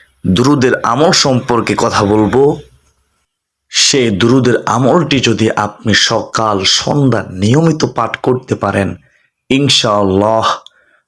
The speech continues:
নবী মুহাম্মদ রাসূলুল্লাহ সাল্লাল্লাহু আলাইহি ওয়াসাল্লামকে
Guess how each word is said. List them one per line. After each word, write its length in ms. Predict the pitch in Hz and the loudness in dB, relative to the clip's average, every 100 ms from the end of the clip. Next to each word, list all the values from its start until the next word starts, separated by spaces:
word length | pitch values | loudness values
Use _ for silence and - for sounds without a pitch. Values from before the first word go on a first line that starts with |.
| - | -2
নবী 240 | 110 113 110 | 0 0 0
মুহাম্মদ 800 | 113 - 202 151 127 113 104 101 | 0 0 -2 0 0 2 2 0
রাসূলুল্লাহ 1080 | 104 - 156 160 147 101 90 104 104 87 - - - - | 0 0 2 4 2 2 2 2 2 0 -8 -20 -12 -4
সাল্লাল্লাহু 1300 | - 131 147 135 117 104 113 110 104 - 113 101 - - | 0 2 2 2 2 2 2 2 0 0 2 0 -2 -4
আলাইহি 560 | 113 110 143 151 123 | -2 0 0 0 0
ওয়াসাল্লামকে 1000 | 113 110 - 117 117 120 147 156 156 - | 2 2 0 0 0 0 0 -2 -2 -6